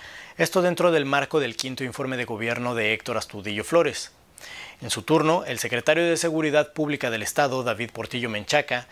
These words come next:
destacó los resultados en la reducción de las incidencias delictivas que ubican a Guerrero en posiciones históricas. Dentro de los avances en materia de seguridad,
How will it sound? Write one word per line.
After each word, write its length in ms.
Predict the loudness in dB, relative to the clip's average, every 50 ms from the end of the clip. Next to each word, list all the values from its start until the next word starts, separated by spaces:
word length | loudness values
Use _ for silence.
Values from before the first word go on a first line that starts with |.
| -20 -18 -18 -18 -14 -4 0
destacó 440 | 0 2 4 2 2 4 4 4 6
los 180 | 6 4 4
resultados 640 | 2 0 0 -2 -2 0 0 0 2 2 0 -2 -2 -2
en 160 | 0 2 4
la 100 | 4 4
reducción 500 | 4 2 0 0 -2 -2 -2 -2 0 0
de 80 | 0 2
las 240 | 2 2 0 -2
incidencias 640 | -2 -2 -4 -4 -4 -4 -4 -4 -4 -2 -2 -2 -2
delictivas 560 | -2 -4 -4 -4 -6 -4 -2 0 0 0 0
que 140 | -2 -6 -8
ubican 320 | -6 -4 0 2 2 2 2
a 60 | 2
Guerrero 440 | 0 0 2 2 0 0 0 -2 -2
en 180 | -4 -4 -4 -2
posiciones 680 | -4 -4 -2 -2 -4 -4 -4 -2 -4 -4 -4 -6 -6
históricas. 640 | -4 0 2 2 2 2 0 -4 -6 -8 -10 -12 -16 _ _ _ _ _ -20 -20 -20 -18 -18 -16 -16 -16 -16 -14 -10
Dentro 240 | -8 -4 0 2 2
de 60 | 2
los 180 | 2 2 2 2
avances 440 | 2 2 2 0 0 0 -2 -2 -2
en 80 | 0
materia 320 | -2 -2 0 2 2 2 2
de 80 | 0
seguridad, 600 | -2 -2 -2 -2 -2 -2 0 2 2 2 2 0